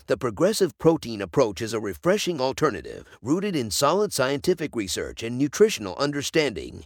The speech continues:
Disclaimer: while the benefits of this dietary approach are clear, it is crucial to balance protein intake with other essential nutrients.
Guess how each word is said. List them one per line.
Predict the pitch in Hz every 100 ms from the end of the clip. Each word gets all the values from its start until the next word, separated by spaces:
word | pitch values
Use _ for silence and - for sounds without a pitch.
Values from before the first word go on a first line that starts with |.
| _
Disclaimer: | 165 180 - 165 120 80 - -
while | - 147
the | 135
benefits | 120 208 233 170 156 123
of | 104
this | 113 -
dietary | 143 175 - 117 98
approach | 85 143 151 127
are | 95
clear, | - 120 85 60 -
it | 147
is | 127 -
crucial | - 208 175 147
to | 117
balance | 92 113 147 135
protein | - 170 185 165 165
intake | 131 98 78 -
with | 123 120
other | 135 143
essential | 110 - 156 147 180
nutrients. | 170 139 113 80 57 55